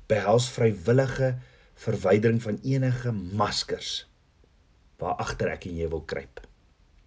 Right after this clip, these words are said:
Dawid sê in Psalm honderdnegenendertig vers twee tot vyf: "U ken my sit en my opstaan. U verstaan van ver my gedagtes. U deurvors my gaan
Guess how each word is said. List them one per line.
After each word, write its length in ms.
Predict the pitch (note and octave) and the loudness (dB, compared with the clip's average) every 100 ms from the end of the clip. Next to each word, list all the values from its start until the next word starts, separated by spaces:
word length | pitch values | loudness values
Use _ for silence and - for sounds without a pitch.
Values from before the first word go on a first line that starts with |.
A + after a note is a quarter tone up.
| - - - - - | -20 -20 -20 -8 2
Dawid 260 | A2+ B2 | 6 6
sê 80 | B2+ | 6
in 80 | A#2 | 2
Psalm 300 | - A2+ G#2+ | 2 0 2
honderdnegenendertig 680 | G#2 G#2 G#2 G2+ G2+ F#2 G2 | 2 0 -2 -2 -2 -2 -4
vers 160 | - F2+ - | -8 -10 -4
twee 160 | G2+ | -2
tot 160 | G2 - | -2 2
vyf: 240 | G2 F#2 - - - - _ A2 | 2 2 -6 -20 -20 -20 _ -8
"U 60 | G2 - | -6 -2
ken 300 | B2 B2 A2+ | 4 6 4
my 140 | F#2 | 0
sit 540 | F#2+ - B2+ B2 - - _ | -4 0 2 0 -6 -20 _
en 160 | - F#2 | -8 -8
my 120 | F#2 - | -6 -2
opstaan. 580 | G#2+ - - D#2+ D2+ D2+ | -2 -2 -6 -6 -6 -6
U 100 | A#2 | -6
verstaan 880 | - B2+ - - C3+ C3+ G#2 F#2+ - - - - | -2 -2 -2 -2 0 2 2 0 -4 -20 -20 -10
van 260 | - G#2+ | -4 -4
ver 580 | G#2 - D#3 D3 G#2 F#2 | -4 -6 -4 -2 -2 -4
my 120 | F#2 | -6
gedagtes. 680 | - - G2 F#2+ - F2 - - - - - | -8 -4 -4 -4 -4 -4 -6 -12 -20 -20 -2
U 140 | B2+ B2 | 4 4
deurvors 960 | A2 C#3 C3+ - - D#3 D3+ B2+ - | 6 4 4 -4 -2 0 2 0 -2
my 220 | A2 G#2 G#2 | -2 -2 -4
gaan 460 | - B2+ G2+ F2 | -4 -2 -2 -4